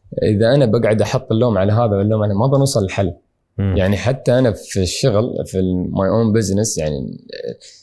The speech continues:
Speaker 1: مثلا الهيد شيف ولا المانجر، يوم أي أحصل مشكلة، فأواجهها في المشكلة، وايد، وايد أزعل وهم يعرفون هالشيء،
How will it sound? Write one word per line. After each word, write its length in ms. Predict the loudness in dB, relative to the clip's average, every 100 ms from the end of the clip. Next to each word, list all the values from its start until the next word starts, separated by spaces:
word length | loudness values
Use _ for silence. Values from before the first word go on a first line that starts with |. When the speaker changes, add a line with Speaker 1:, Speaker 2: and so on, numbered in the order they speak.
| -8
Speaker 1:
مثلا 200 | -2 0
الهيد 260 | 2 0 0
شيف 340 | -2 -2 -2
ولا 160 | -2 0
المانجر، 440 | 0 0 0 -2 -4 _ _ _ -20 _ _ -16 -6 -6 -6 _ _ -2
يوم 200 | 0 0
أي 220 | 2 2
أحصل 400 | 2 0 0 0
مشكلة، 540 | 0 0 0 0 0 -4 _ _ _ -8
فأواجهها 840 | 0 2 4 4 4 4 2 2
في 100 | 0
المشكلة، 580 | 0 -2 0 2 2 -2 -16 _ _ _ _ _ -6
وايد، 600 | -2 2 4 4 4 2
وايد 360 | 2 4 4 2
أزعل 300 | 2 2 2
وهم 220 | 2 2
يعرفون 380 | 2 2 2 2
هالشيء، 480 | 0 2 2 0